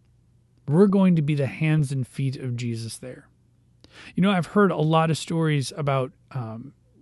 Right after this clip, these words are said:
people on mission trips this last couple weeks as I've told them, "Oh, I'm getting ready to leave." And they're like, "Oh, let me tell you the story of," uh, a-, and one story that, uh, somebody told me, and I, I forget who it was, but it was somebody in our church, they came up to me and said, "You know,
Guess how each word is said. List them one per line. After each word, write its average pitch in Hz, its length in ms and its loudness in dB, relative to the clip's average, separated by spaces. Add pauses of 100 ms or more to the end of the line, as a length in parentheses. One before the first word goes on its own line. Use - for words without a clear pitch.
(280)
people 156 260 0
on 139 140 0
mission 135 280 -4
trips 123 260 -8
this 120 140 -8
last 131 220 -2
couple 123 200 -6
weeks 123 220 -6
as 120 60 -8
I've 117 140 -4
told 135 220 -2
them, 135 100 -2
"Oh, 143 180 2
I'm 139 80 2
getting 151 240 -2
ready 147 180 2
to 139 80 0
leave." 143 340 0
And 135 60 -4
they're 127 80 -4
like, 135 160 -6
"Oh, 180 80 2
let 185 160 2
me 160 60 -2
tell 175 180 0
you 165 140 4
the 143 100 0
story 151 360 -2
of," 127 100 -8 (200)
uh, 123 60 -14 (500)
a-, 175 200 -2
and 180 260 0
one 208 280 2
story 214 320 2
that, 156 240 0 (600)
uh, 180 200 -12
somebody 202 340 2
told 151 220 -2
me, 147 80 2
and 139 80 0
I, 143 200 -2
I - 40 2
forget 185 300 2
who 165 220 -2
it 131 80 -2
was, 131 260 -2
but 135 80 -6
it - 20 -2
was 120 100 -6
somebody 170 220 0
in 143 80 0
our 123 100 -2
church, 139 340 -2 (400)
they - 80 -4
came 240 140 4
up 208 60 4
to 196 60 -2
me 196 60 2
and 160 80 0
said, 170 220 -2
"You 180 60 2
know, 208 260 2